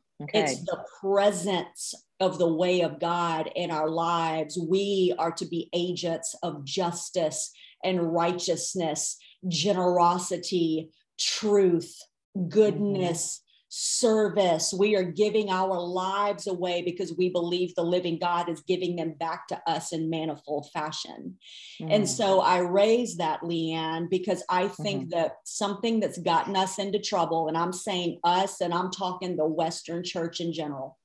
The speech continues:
Speaker 2: uh, whether
Speaker 1: Mm-hmm.
Speaker 2: you are Baptist, Anglican,
Speaker 1: Mm-hmm.
Speaker 2: Lutheran, non-denominational,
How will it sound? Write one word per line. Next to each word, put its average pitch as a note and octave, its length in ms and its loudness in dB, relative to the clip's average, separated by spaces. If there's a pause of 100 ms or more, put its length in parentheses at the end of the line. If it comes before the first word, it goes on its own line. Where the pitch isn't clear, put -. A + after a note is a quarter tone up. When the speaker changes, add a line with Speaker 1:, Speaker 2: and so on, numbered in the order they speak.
Speaker 2:
uh, - 240 0
whether F3+ 380 2
Speaker 1:
Mm-hmm. - 100 -2
Speaker 2:
you F#3 140 -2
are D#3 200 -2
Baptist, F#3+ 640 2 (140)
Anglican, G3 880 -2 (580)
Speaker 1:
Mm-hmm. G3 200 2
Speaker 2:
Lutheran, G3+ 720 4
non-denominational, F#3 1120 0